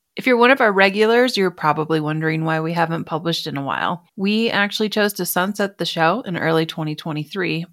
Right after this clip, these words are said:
but the feed will stay active because so many of the episodes are timeless. If you want to learn more and search our back catalog, you can visit smartpassiveincome dot com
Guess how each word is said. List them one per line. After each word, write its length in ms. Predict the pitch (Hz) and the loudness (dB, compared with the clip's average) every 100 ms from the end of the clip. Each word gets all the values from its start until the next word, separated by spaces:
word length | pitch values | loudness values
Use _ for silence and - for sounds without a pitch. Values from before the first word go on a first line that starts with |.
| - | 0
but 280 | 277 294 - | 0 0 -4
the 60 | 165 | -6
feed 280 | 208 208 | -4 -4
will 100 | 185 | -6
stay 240 | 180 143 - - | -8 -8 -4 -2
active 540 | 220 - 220 220 202 | -2 0 -2 -2 -4
because 560 | 190 - 160 156 156 - - | -8 -2 0 0 -4 -8 -8
so 220 | 247 254 | -4 -2
many 240 | 269 269 | 0 0
of 80 | 262 | 0
the 120 | 220 | 2
episodes 600 | 196 196 - 190 185 170 - | 2 0 -4 -4 -4 -6 -6
are 420 | 160 160 160 160 - | -4 -2 -4 -6 -10
timeless. 920 | - - - - - 226 - - _ - | -10 -10 -8 -10 -8 -8 -10 -16 _ -12
If 100 | - | -6
you 120 | 190 | -2
want 420 | 185 185 185 - - | 2 2 2 -2 -8
to 220 | 180 160 | -6 -2
learn 260 | 156 151 165 | -2 -2 0
more 280 | 202 233 233 | 2 2 2
and 220 | 170 170 | 0 -2
search 260 | 214 214 - | -2 -2 2
our 120 | 156 | 0
back 300 | 156 151 - | 4 0 0
catalog, 560 | - 262 208 170 170 160 | -2 0 2 2 2 0
you 80 | 160 | -2
can 160 | 170 | 0
visit 260 | 151 151 - | 0 -2 -4
smartpassiveincome 920 | 202 208 208 190 190 175 190 196 170 | -2 -2 0 -2 -2 -4 -4 -4 -2
dot 220 | 160 - | -2 -2
com 400 | - 247 254 254 | -4 -4 -2 -4